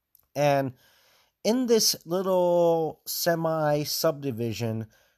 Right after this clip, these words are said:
that only has eight houses and two empty lots with no houses, um, the lot, the lo-, just to buy a really small lot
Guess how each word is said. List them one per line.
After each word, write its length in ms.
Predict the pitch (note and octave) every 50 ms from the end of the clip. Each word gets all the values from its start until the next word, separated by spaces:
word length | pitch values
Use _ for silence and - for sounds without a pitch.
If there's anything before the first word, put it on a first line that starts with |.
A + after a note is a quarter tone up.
| _ -
that 140 | B2 A#2+
only 240 | - D3+ E3+ F#3 F#3
has 340 | D3+ C#3+ D#3 C#3 B2+ A#2+ A#2 - -
eight 240 | D#3 E3 E3 -
houses 760 | - - - C3+ C3+ B2+ A#2 G#2+ F#2+ F#2+ E2 C2 - - - - _ _ _ _ _ _ _ _ _ _ _ _ _ _ _ _
and 260 | C3+ B2 A#2+ A#2+ A#2+
two 260 | - - G3 F#3+ F3+ - -
empty 340 | D#3 D3+ D3 - - C3+
lots 560 | A#2 B2 B2+ A2+ F#2 D2+ - - - - - -
with 180 | A2 G#2 -
no 200 | A#2 B2+ D3 D3+
houses, 640 | C3+ A#2 A#2 F#2 F#2+ F#2+ F2 F2 C2+ C#2 - - - _ _ _ _ _ _ _ _ _ _ _ _ _ _ _ -
um, 500 | C#3+ C#3 C3+ C3+ C3 B2+ B2 A#2+ - - _ _ _ _ _ _ _ _ _ _
the 160 | - C3+ D3 C#3
lot, 420 | C3+ C3 C#3 C#3+ - - - - _ _ _ _ _ -
the 100 | C#3+ C3+
lo-, 240 | C3 D3 - - _
just 200 | C3 D#3 E3+ - -
to 60 | G3+
buy 280 | C#3+ C3 D#3+ E3 D#3+
a 80 | D3 C3+
really 260 | A#2 C3 E3 E3+ F3
small 440 | D#3+ - - C#3+ D3 C#3+ C#3+ C#3+ C3+
lot 440 | C3 B2+ A#2+ G#2 F2+ - _ -